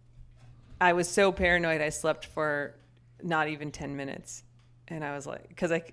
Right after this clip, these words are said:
'cause it's like, <gasps> "Am I missing it? Am I gonna miss it? Am I gonna miss it?" I had, like, all these alarms set on my phone, you know, timers, alarms, everything. So there's gonna be all this stuff going off.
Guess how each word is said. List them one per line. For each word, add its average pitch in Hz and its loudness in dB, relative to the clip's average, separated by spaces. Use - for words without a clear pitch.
'cause 160 -6
it's 160 -4
like, 160 -4
<gasps> 277 -4
"Am 170 0
I 156 2
missing 196 2
it? 233 -2
Am 165 -4
I 160 -2
gonna 165 -2
miss 190 4
it? 185 0
Am 165 -6
I 160 -6
gonna 156 -6
miss 180 0
it?" 165 2
I - 4
had, 175 0
like, 160 2
all 185 8
these 214 6
alarms 175 0
set 175 2
on 160 -2
my 151 -4
phone, 151 -2
you 170 0
know, 139 -4
timers, 170 0
alarms, 160 0
everything. 160 2
So 156 -2
there's 151 -4
gonna 196 0
be 160 -4
all 175 2
this 175 0
stuff 160 -4
going 147 -6
off. 143 -4